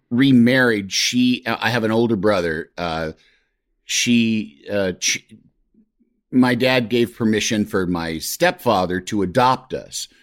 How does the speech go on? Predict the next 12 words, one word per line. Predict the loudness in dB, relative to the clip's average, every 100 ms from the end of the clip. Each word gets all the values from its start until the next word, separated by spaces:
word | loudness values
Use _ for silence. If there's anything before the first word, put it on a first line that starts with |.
| _
'cause | -4
my | 2 4
mom | 4 4 4
wanted | 2 0 0
us | -2 0
all | -2
to | -2
have | -6 -6
the | -4
same | -4 -4 -2 -2
name. | 0 -2 -4
So | -2 -2 0 -4